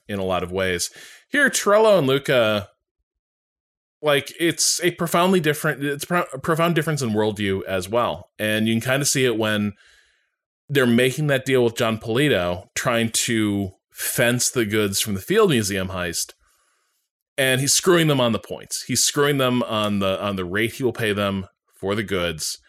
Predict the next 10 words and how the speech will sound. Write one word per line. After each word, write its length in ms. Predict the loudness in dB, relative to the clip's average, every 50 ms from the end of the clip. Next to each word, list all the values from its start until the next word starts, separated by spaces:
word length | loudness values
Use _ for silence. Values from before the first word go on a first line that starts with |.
| _ _ _ _ _ _ _ _ _ _ _ _ _ _ _
And 600 | -2 -2 0 2 2 2 2 2 0 0 -2 -2 -6 -6 -8 -12 _ _ _ _ _ _ _ _ _ _ _ _ _ _ _ _ _ _ -14
l-, 280 | -10 -8 -6 -6 -6 -6
he 140 | -8 -10 -6
kind 480 | -6 -4 -2 0 2 2 4 4 4 4
of, 160 | 4 2 0
he 120 | -2 -4
gets 200 | -2 -2 -2 0
real 300 | 0 2 2 4 4 4
with 80 | 4 4
Luca 580 | 4 2 2 2 0 -2 -2 -2 -2 -4 -10